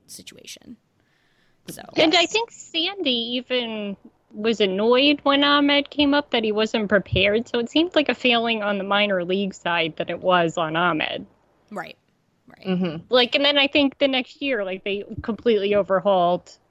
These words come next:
Speaker 2: their minor league staff. And
Speaker 1: Yep.
Speaker 2: I think it was still, yeah, it was Vegas at the time. Yeah, I think, like, everything got completely changed the next year. So it wasn't completely Ahmed's fault that he wasn't totally developed when he,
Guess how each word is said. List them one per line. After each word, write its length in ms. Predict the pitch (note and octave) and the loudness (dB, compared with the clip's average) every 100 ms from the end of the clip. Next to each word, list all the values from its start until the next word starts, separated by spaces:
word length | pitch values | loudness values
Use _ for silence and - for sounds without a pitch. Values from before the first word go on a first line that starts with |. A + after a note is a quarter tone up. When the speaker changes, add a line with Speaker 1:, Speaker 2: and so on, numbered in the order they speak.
| _ | _
Speaker 2:
their 120 | G#3+ | 2
minor 360 | G3 G3 E3+ E3 | 4 2 0 -2
league 240 | F3 G3 E3+ | -2 -4 -6
staff. 520 | - - - - _ _ _ _ - - _ _ _ - | -6 -6 -6 -10 _ _ _ _ -14 -14 _ _ _ -10
And 240 | F#3 E3+ | -6 -4
Speaker 1:
Yep. 180 | A3+ F#3+ | -4 -2
Speaker 2:
I 80 | F#3 | -2
think 220 | A#3+ C#4 | 0 0
it 40 | G3+ | -2
was 120 | F3+ | -2
still, 200 | - F3 | -2 0
yeah, 180 | A3+ A3 | 2 2
it 40 | |
was 140 | F3+ F3 | 2 0
Vegas 340 | F#3+ F3+ F3 | -2 -2 -8
at 120 | E3+ | -10
the 80 | E3+ | -10
time. 300 | - F#3 - | -10 -10 -6
Yeah, 120 | F#3 F#3 | -4 -2
I 80 | |
think, 180 | F3+ F#3 | -2 0
like, 360 | F3 E3+ - - _ _ _ _ | 0 -2 -8 -20 _ _ _ _
everything 420 | - A3 G#3+ G3+ F#3 | 0 4 4 2 0
got 160 | F3+ | -2
completely 420 | G3+ F#3 G3 F3 F3 | -4 -2 -2 -2 -2
changed 320 | G#3 F3+ - | -2 -2 -4
the 80 | F3 | -6
next 280 | F3 - | -8 -6
year. 200 | A#3+ G#3 | 0 0
So 380 | F3+ - G#3+ G#3+ - | -2 -4 -4 -4 2
it 180 | A#3+ | 2
wasn't 760 | A#3 B3+ F4+ F#4+ F#4 E4 B3+ - _ _ | 2 -2 -2 0 2 2 0 -4 _ _
completely 560 | C#4 C4 D4 C4+ C4 B3 | -4 -2 0 2 0 0
Ahmed's 580 | A#3+ G#3+ A#3+ G#3+ G3+ | -2 -2 -2 -2 -2
fault 320 | - E4+ D4+ - | -6 -2 -2 0
that 120 | G#3 | -2
he 80 | G#3 | 0
wasn't 380 | A3 G#3+ A3 | -2 -2 -4
totally 420 | - A3+ G#3 G3+ F#3 | 0 0 2 2 0
developed 640 | F#3 G#3 C4 G3 E3+ - | 0 2 2 2 0 0
when 180 | F#3+ F3+ | 2 2
he, 360 | F3 F3 F#3 | 2 0 -2